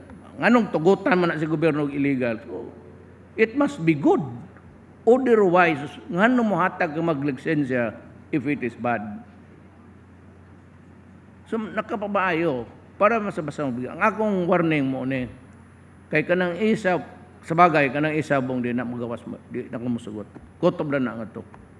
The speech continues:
Kanang pasagda na sila diha, ug way tikasay, ug way labot. Pareha ba to ang babae nga nagadil og card sa,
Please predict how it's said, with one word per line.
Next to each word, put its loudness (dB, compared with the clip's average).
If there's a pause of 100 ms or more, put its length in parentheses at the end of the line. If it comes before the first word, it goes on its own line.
(1500)
Kanang -8 (160)
pasagda -4
na -2
sila 2
diha, -4 (1200)
ug -6
way 4
tikasay, -4 (240)
ug -8
way -2
labot. -6 (1200)
Pareha 0
ba -2
to -4
ang 0
babae 0
nga -4 (320)
nagadil 0
og -6
card -2
sa, -4